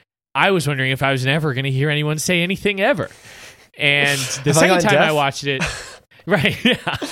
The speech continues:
Speaker 1: But have I gone deaf only
Speaker 2: If I,
Speaker 1: to
Speaker 2: if I don't hear
Speaker 1: words?
Speaker 2: anyone talk for twenty-six minutes, will I forget how to speak?
Speaker 1: <laughs> But this time that I watched it, I didn't feel as long or as, as,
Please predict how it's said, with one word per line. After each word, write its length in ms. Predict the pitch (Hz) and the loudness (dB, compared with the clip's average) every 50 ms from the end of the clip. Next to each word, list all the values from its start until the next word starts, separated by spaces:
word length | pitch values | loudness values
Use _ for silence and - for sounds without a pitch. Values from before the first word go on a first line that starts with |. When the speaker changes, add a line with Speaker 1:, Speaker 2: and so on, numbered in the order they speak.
| - 285 - - | -10 -10 -8 -4
Speaker 1:
But 140 | 151 185 180 | -2 0 2
have 120 | 208 226 233 | 4 4 4
I 100 | 233 240 | 4 2
gone 180 | 233 233 220 | 2 0 2
deaf 260 | 151 175 185 202 - - - - | 2 2 2 2 0 -2 -2 0
only 160 | - - 214 | 2 2 4
Speaker 2:
If 80 | 220 226 | 4 4
I, 180 | 220 214 214 | 4 4 4
Speaker 1:
to 140 | 190 - 165 | 2 0 0
Speaker 2:
if 120 | 180 175 | 0 2
I 80 | 214 240 | 4 4
don't 200 | 240 262 247 202 | 4 4 4 4
hear 140 | 214 226 226 | 4 4 4
Speaker 1:
words? 80 | 220 | 4
Speaker 2:
anyone 140 | 214 202 190 | 4 2 2
talk 300 | 165 - 185 190 202 202 | 2 2 2 4 2 2
for 80 | - 170 | 0 -2
twenty-six 480 | 151 170 175 175 170 - 190 160 - | 0 2 2 2 2 0 -2 -2 0
minutes, 320 | - 170 180 160 139 127 - | 2 2 4 4 2 2 2
will 80 | 147 | 2
I 140 | 139 143 147 | 4 4 2
forget 320 | 143 - 165 156 156 180 180 | 2 2 0 2 2 0 2
how 160 | - 175 170 | 2 2 2
to 100 | 170 165 | 2 2
speak? 400 | - - - 156 180 202 - - - _ _ - _ _ _ _ _ - _ _ - | 0 -2 0 0 -2 -2 -4 -10 -20 _ _ -20 _ _ _ _ _ -20 _ _ -10
Speaker 1:
<laughs> 160 | 190 - - 240 226 - - 262 302 - - - - 330 330 - - 415 - - - - - - _ _ _ - - - - 403 392 - - _ _ _ _ - _ - 226 - - - - - - 349 320 - - | -6 -2 0 -2 -2 -2 -2 -4 -4 -4 -4 -6 -6 -6 -6 -8 -10 -10 -10 -10 -10 -12 -12 -12 _ _ _ -20 -18 -10 -6 -4 -4 -6 -6 _ _ _ _ -18 _ -4 -4 -4 -6 -6 -16 -14 -12 -12 -12 -6 -2
But 300 | - 208 202 185 165 - - - - - 220 - - - - 156 147 | 0 0 2 0 -2 -4 -10 -20 -18 -12 -10 -8 -8 -8 -6 -2 -2
this 220 | 196 277 285 - | 0 0 0 0
time 200 | - 233 208 180 | 0 0 0 2
that 80 | 170 165 | 2 2
I 40 | 160 | 2
watched 360 | 156 147 143 139 135 - - | 2 2 0 0 -2 -2 -2
it, 140 | 143 135 131 | -2 0 0
I 260 | 131 101 131 131 135 | 0 -2 -2 -2 -2
didn't 280 | 127 139 156 151 147 135 | -2 -4 -4 -4 -6 -12
feel 400 | - - 135 139 147 147 143 131 | -12 -8 -4 -4 -2 -2 -2 -2
as 160 | 120 104 101 | -4 -4 -4
long 480 | 98 104 117 123 127 131 131 131 135 | -4 -2 -2 -2 -2 -2 -4 -4 -4
or 140 | 127 117 110 | -4 -4 -4
as, 280 | 107 101 101 95 90 104 | -4 -4 -6 -8 -12 -14
as, 520 | - 107 113 104 98 92 90 - - - | -14 -12 -12 -12 -10 -12 -12 -14 -14 -14